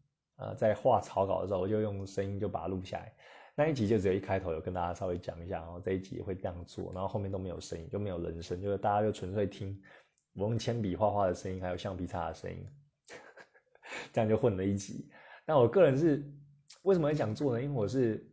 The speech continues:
我个人是觉得听那种声音还蛮舒压，你知道吗？在画画的时候，你有时候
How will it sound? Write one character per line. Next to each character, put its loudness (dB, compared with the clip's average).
我 0
个 2
人 4
是 2
觉 4
得 4
听 -4
那 0
种 0
声 -2
音 -2
还 -2
蛮 -2
舒 -2
压， 2
你 -4
知 -8
道 -6
吗？ -10
在 -2
画 4
画 4
的 0
时 -2
候， 0
你 -4
有 -4
时 0
候 0